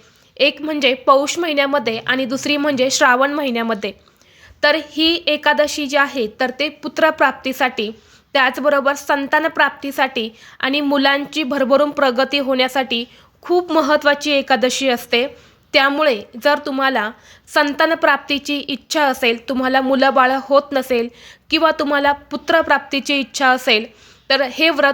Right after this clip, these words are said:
तुम्ही अवश्य करा. त्याचबरोबर तुम्हाला मुलंबाळं असेल, त्यांची भरभरून प्रगती व्हावी, त्यांच्यावर कोणतेही संकट, अडचणी येऊ नये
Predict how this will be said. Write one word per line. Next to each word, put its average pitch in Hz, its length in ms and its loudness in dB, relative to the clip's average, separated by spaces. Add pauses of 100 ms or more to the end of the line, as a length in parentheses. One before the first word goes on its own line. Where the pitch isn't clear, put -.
तुम्ही 262 320 0
अवश्य 254 460 2
करा. 220 260 0 (340)
त्याचबरोबर 285 580 2
तुम्हाला 269 400 -4
मुलंबाळं 269 640 2
असेल, 226 280 -4 (400)
त्यांची 277 500 -2 (340)
भरभरून 285 440 4
प्रगती 285 540 2
व्हावी, 240 320 -4 (100)
त्यांच्यावर 262 460 -2
कोणतेही 277 500 0
संकट, 269 500 2
अडचणी 240 720 0
येऊ 277 280 4
नये 269 300 0